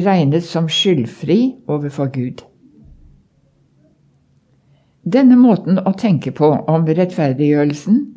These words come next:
er forankret i Bibelen selv. Vi skal se hvordan den på forskjellig vis beskrives og tilbys både i Det gamle og Det nye testamentet.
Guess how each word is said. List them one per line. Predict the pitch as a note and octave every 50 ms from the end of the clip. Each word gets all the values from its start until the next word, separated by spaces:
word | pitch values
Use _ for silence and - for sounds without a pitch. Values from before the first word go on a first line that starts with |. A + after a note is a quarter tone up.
| - _ _ _ _ _ _ _ E3
er | E3+ E3 E3 - A3+
forankret | A3+ G3+ D#3 C#3+ C3+ C3+ - D3+ F3+ F#3 F#3 -
i | - - F#3 E3
Bibelen | D3 C#3+ C#3 C3 C#3+ D3 E3 E3
selv. | - - - A2 A2+ A#2 B2 - - _ _ _ _ _ _ _ _ _ _ _ _ _ C#3+ _ _ _ _ _ _ _ _ _ _ _ _ _ _ _ _ _ _
Vi | G3+ G#3
skal | G3+ - G#3 A3+ A3
se | - - - - - F3+ F3+ G3 G3 G3+ G3 G3
hvordan | - F3+ G3 F#3+ G3+ G#3 G3+ F#3
den | F3+ F3+ E3+ F3
på | F#3 F3+ F3+
forskjellig | G#3 G#3 G#3 - - F3+ F3 F3 F3 F#3+ F3
vis | E3 F3+ G#3 G#3 - - - -
beskrives | - G3 G3 - - E3 D3 C3+ C#3 E3 A#3 C#4+ - - - - _ _ _ _ _ _
og | - - G#3 G#3 -
tilbys | D3+ C#3 B2+ B2 C#3 F3+ C4 - - - - - _ _ _ _ _ _
både | G#3+ G#3 F#3 D#3+ F3 E3
i | E3+
Det | D#3 C3+
gamle | F3 F#3 F3 D#3+ D#3 D#3+ G3 B3 D4+ D4+ -
og | A#3+ A3+
Det | B3 C4 C#4
nye | B3 A3+ D#3 C3+ C#3
testamentet. | - D3 D3 - C3+ C#3 C3 A#2 A2+ A#2 - A2 G#2 G#2+